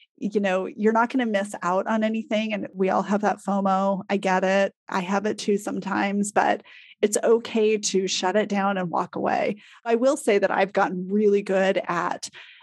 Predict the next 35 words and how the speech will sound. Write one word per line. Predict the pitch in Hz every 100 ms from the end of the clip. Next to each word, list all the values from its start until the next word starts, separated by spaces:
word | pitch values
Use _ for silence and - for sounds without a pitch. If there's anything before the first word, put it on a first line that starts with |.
| _ -
at, | 202
like, | 202 196
four | - 208 202
thirty | 208 202 202
every | 208 220
day, | 220 220 220 233 240
I | -
shut | - 196 196
it | 185
down | 196 202 208 262 285 - - _
and | 202
I'm | 208 196 190
done | 196 185 196 202 190
with | 202 190
work | 196 196 202
for | 202
the | 196
day. | 196 190 196
I | -
don't | 175 185 185 185 - _
respond | 196 190 - - 185
to |
emails. | - 247 247 240 220 208
I |
don't | 196 190
respond | 165 - 185 -
to | 180
Slack | - 208 208
messages | 214 208 202 202 196 196
with | 190
my | 190 180
clients | 208 214 214 202 -
after | 190 190 208
that | 202 190 -
because | 190 190 190 180 -